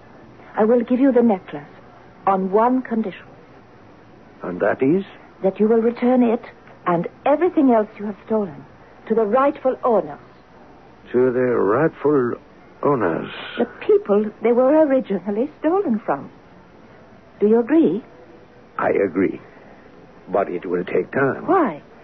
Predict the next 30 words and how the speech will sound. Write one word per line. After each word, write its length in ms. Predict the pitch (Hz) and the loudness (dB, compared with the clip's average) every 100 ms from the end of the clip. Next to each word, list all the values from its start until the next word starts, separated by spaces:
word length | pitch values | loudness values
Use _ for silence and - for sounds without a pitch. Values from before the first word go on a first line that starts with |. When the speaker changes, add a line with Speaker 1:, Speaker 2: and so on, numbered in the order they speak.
| - - | -20 -8
Speaker 1:
Twenty-four 420 | - 202 185 247 | -4 -2 -2 -2
hours 240 | 302 262 208 | 0 0 0
should 120 | 190 | -4
be 100 | 175 | -6
enough. 280 | 156 143 139 - - - - - - - | -8 -12 -18 -20 -20 -20 -20 -20 -20 -2
Right? 280 | 220 339 - - - - - - | 2 2 -2 -20 -20 -20 -20 -14
Speaker 2:
Yes. 640 | - - 165 180 - - - - - - - - - | -10 -8 -6 0 2 2 -2 -18 -20 -20 -20 -20 -4
That 320 | 123 120 127 - | 0 2 0 0
should 160 | - 147 | -2 0
be 60 | 127 | 0
enough 240 | 117 110 | 0 -4
time 280 | - 127 165 | -4 -2 -2
to 60 | 151 | -4
complete 500 | - 107 120 156 - - 147 | -4 -4 -2 -4 -4 -6 -2
everything. 580 | 131 85 87 95 87 - - - - - - - - | -2 0 0 -2 -4 -8 -16 -20 -20 -20 -20 -20 -4
Then 420 | 123 113 143 113 | -2 2 0 0
what? 140 | 90 80 | -4 -4
Speaker 1:
I 60 | |
have 180 | 196 196 | -2 -2
promised 320 | - 254 269 269 | 0 0 2 -2
to 80 | 233 | -4
stay 160 | 277 254 | -2 0
here 160 | 226 | 0
in 80 | 180 | 0
Montcarnet 600 | 185 180 165 160 165 214 | -4 -8 -12 -10 -6 -6
till 100 | - | -2
the 100 | 202 208 - | -2 -2 -6
chief 160 | 233 | -4
of 80 | 214 | -4
police 240 | 202 185 | 0 -2